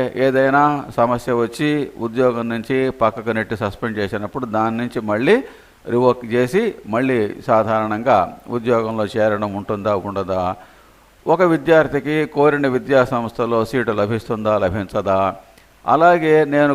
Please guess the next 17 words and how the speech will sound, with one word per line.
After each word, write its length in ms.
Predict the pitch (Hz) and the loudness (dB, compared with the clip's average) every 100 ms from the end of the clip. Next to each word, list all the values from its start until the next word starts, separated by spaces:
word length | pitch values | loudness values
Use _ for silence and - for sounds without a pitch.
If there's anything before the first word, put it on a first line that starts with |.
| 139 | 2
కోరినటువంటి 500 | 139 135 127 123 123 | 0 0 -2 -2 0
వ్యక్తితో 360 | 120 113 127 123 123 | -2 -2 -2 -2 0
నాకు 160 | 113 113 110 | 0 0 -4
వివాహం 340 | 104 110 104 98 | 2 2 0 -4
అవుతుందా, 400 | 98 101 98 104 90 | -4 -6 -2 2 2
అవదా, 300 | 87 92 92 90 90 - - _ _ - | 2 0 0 0 -2 -8 -20 _ _ -4
వివాహం 380 | 135 175 180 165 | 6 6 6 2
అవుతున్నటువంటి 560 | 160 156 147 143 135 120 | 0 0 -2 -2 -4 -2
వాళ్లకు 400 | 127 131 131 131 139 127 | 2 2 0 0 0 2
విడాకులు 420 | 131 135 127 127 - | 4 4 4 -4 0
కోరేటప్పుడు 600 | 117 117 113 107 117 120 117 | 2 2 0 -2 0 0 0
విడాకులు 480 | 117 123 123 127 123 113 | 4 4 4 0 0 0
లభిస్తాయా, 500 | 113 110 - 104 104 101 | 0 -2 -2 0 0 0
లభింపవా, 580 | 92 104 90 92 90 85 90 - - _ _ - - - | -2 -6 -4 -2 0 0 -4 -10 -20 _ _ -20 -20 0
చేసినటువంటి 720 | 143 165 170 165 160 147 127 143 131 | 4 4 2 -2 0 0 0 0 0
వివాహ 260 | 139 139 131 120 | 4 4 4 0
సంప్రతిలు, 460 | 117 120 120 120 | -2 -2 -2 0